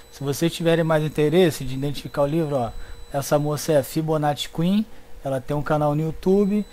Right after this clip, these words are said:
e o livro é esse aqui. Se você botar e-book, acredito que você ache ele na internet, você baixa, conteúdo vale a pena. Pessoal, estudar sempre vale a pena, nunca é demais, valeu? Vamos voltar ao gráfico, tá?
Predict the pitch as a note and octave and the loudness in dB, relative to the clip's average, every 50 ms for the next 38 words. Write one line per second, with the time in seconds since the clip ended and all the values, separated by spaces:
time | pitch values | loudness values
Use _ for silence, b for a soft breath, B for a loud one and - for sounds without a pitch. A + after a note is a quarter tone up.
0 | B B - - E3 D#3+ E3+ E3 D#3 D#3 E3+ F#3 F#3+ E3 F#3 G3 F#3+ F#3 F#3 E3+ | B B -8 -4 0 0 2 2 2 2 4 2 2 4 4 4 4 4 4 2
1 | - G#3 G3+ F#3+ - D3+ C#3+ B2 - C#3 C3+ C#3 - - D#3 D3 D#3 D3 - - | 2 -2 -2 0 0 -2 -2 -2 -4 -6 -6 -6 -4 -4 -4 -2 -2 -2 -2 0
2 | D3+ D#3 D3+ C3+ C3 C#3 D3 D3 - - D#3 C#3+ - D#3 C#3+ C3+ D3 C#3+ - - | 0 0 0 0 -2 -4 -4 -4 -4 -4 -6 -4 -4 -6 -6 -6 -6 -8 -8 -6
3 | E3+ D3+ C3+ - - C#3+ C#3+ C#3 - - - D3+ C#3 D3 D3 D3 D3 C#3+ C3+ - | -6 -6 -6 -2 0 0 0 0 -2 -6 -6 -6 -4 -4 -4 -2 -2 -4 -4 -4
4 | C#3+ C3+ C3 C3 C3+ C#3 C#3 - - D3+ C#3 - - C#3+ C3 B2+ C3+ C3+ C#3+ C#3+ | -4 -4 -2 -2 -2 -4 -4 -6 -8 -10 -10 -8 -8 -6 -4 -2 0 0 0 -2
5 | - - E3 D3+ B B B B B B B B - - D3+ D3 C#3+ - D#3 D3 | -2 -6 -8 -10 B B B B B B B B -10 -6 -6 -4 -4 -2 -2 -2
6 | C#3+ D3 D#3 D3+ D3+ C3+ D3 D3 D#3 D#3 D3 - - C3 B2+ B2 A#2+ A#2 - - | 0 -2 -2 -2 0 2 2 4 4 2 0 0 -2 -2 -2 -2 -2 -4 -6 -8
7 | B2+ - - - C#3 C3+ A#2+ B2 B2 - - - C#3 B2+ C3+ C3+ C#3+ D3+ D3+ - | -10 -8 -4 -2 -2 -2 -2 -4 -6 -8 -8 -8 -4 -2 0 2 2 0 0 -2
8 | - - - D#3 E3 E3 - - E3 C#3 D3 D3 D3 C#3+ B2+ - - A#2 A2 G#2 | -6 -4 -2 -2 -2 -2 -4 -6 -4 -2 0 0 0 0 -2 -2 -4 -4 -4 -4
9 | G2 G2 G2+ F#2+ G2 A2+ C3 C#3 - D3 C3 C#3+ C3 B2 G#2+ G2+ G2 G#2 - - | -6 -8 -10 -8 -6 -6 -6 -6 -6 -8 -8 -4 -4 -4 -4 -6 -8 -12 -10 -8
10 | A#2 A#2 C3+ D#3 E3 - B B B B B B - - - C#3 D#3 E3 D3+ D#3+ | -6 -4 -2 -2 -2 -2 B B B B B B -6 -4 -2 0 0 0 2 0
11 | D#3+ D3 - D#3 D3 D3 C3+ B2 A2 G2 F#2+ - - - - - - - - C#3+ | 0 0 4 2 2 4 2 0 -2 -4 -6 -8 -12 -16 -16 -16 -6 0 2 2
12 | D3+ D3 | 2 2